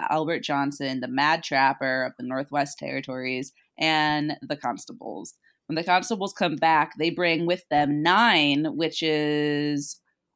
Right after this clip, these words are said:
almost five times as many officers as they started out with, right?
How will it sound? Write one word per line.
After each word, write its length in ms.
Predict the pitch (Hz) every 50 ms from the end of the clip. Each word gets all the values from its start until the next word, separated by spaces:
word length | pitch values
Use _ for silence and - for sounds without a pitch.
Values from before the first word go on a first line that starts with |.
| _
almost 360 | - 170 190 208 214 208 - -
five 340 | - 233 226 240 262 285
times 320 | 285 330 320 320 320 311 302
as 140 | 330 311 311
many 280 | 320 320 311 330 330 320
officers 540 | 311 320 320 330 330 330 330 330 330 311 320
as 100 | 311 302
they 120 | - 320 320
started 300 | 311 - 277 302 311 311
out 180 | 302 311 320 -
with, 220 | - 320 320 311
right? 380 | - 294 285 285 294 311 311 -